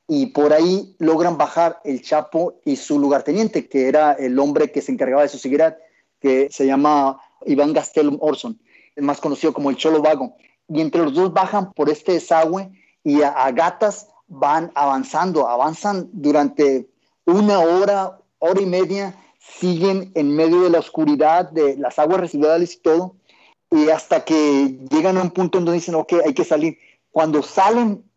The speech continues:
emergen por un desagüe de tubería y en medio todavía están en el centro de Los Mochis.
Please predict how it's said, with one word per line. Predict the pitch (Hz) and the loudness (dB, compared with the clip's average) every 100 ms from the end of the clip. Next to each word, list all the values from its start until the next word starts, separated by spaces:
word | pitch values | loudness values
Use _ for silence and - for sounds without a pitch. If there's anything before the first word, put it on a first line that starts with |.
| - | -4
emergen | 151 160 202 190 | -2 -2 -2 -2
por | 151 151 | 0 2
un | 165 175 | 0 0
desagüe | 185 - - 170 165 185 185 _ - | -2 -2 2 2 2 -2 -4 _ -12
de | 131 131 120 | -4 -2 -2
tubería | 131 143 143 185 185 180 _ _ _ _ - | 0 0 2 2 -2 -6 _ _ _ _ -8
y | 151 147 147 185 | -2 2 2 2
en | 175 160 165 | 0 0 2
medio | 185 165 180 | 2 2 0
todavía | 180 170 170 | 0 0 0
están | 180 170 | 0 -2
en | 156 | -2
el | |
centro | 139 - 151 135 156 | -4 -2 -4 -2 -2
de | 143 135 | 0 0
Los | 127 147 | -2 -4
Mochis. | 156 - 120 | -6 -6 -12